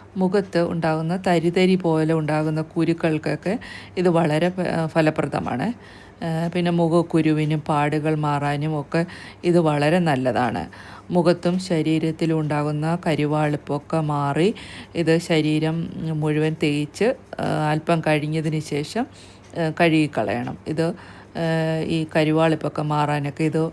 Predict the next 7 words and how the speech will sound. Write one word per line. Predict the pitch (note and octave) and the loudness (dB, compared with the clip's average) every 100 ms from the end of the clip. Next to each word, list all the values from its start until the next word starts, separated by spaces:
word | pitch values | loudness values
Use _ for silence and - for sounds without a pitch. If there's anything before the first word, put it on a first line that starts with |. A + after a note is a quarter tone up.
| - | -4
വളരെ | D3 C#3+ D3 D#3+ | -4 -2 -2 -2
നല്ലതാണ്. | C#3 C3 C3+ B2+ B2 C3 - - - - - - - - | -4 -4 -6 -6 -6 -8 -12 -16 -18 -20 -20 -20 -16 -6
ഇനി | G#3 | -2
ഇതിൻ്റെ | G#3 E3 D#3 G#3 F#3 | 0 0 -2 -2 0
ഉപയോഗം | C#3+ D3 D#3+ D3 C#3 | 0 -2 -2 -2 -4
എങ്ങനെയാണെന്ന് | D#3 C#3+ D3+ C#3+ C#3 C#3+ D#3+ F#3 | -6 -6 -6 -6 -6 -6 -4 -4
നോക്കാം. | D#3+ - | -4 -8